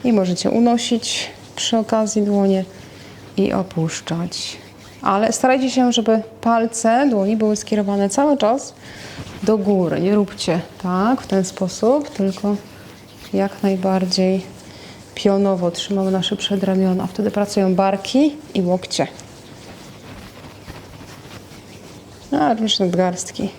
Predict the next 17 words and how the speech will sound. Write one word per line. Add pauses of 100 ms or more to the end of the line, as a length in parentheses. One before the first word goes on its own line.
(440)
ale
bardziej
łokcie
i (600)
barki. (2000)
Zmieniam
kierunek. (220)
Zawsze
w
jedną
stronę
będzie
łatwiej. (1900)
Tak
po
prostu
jest.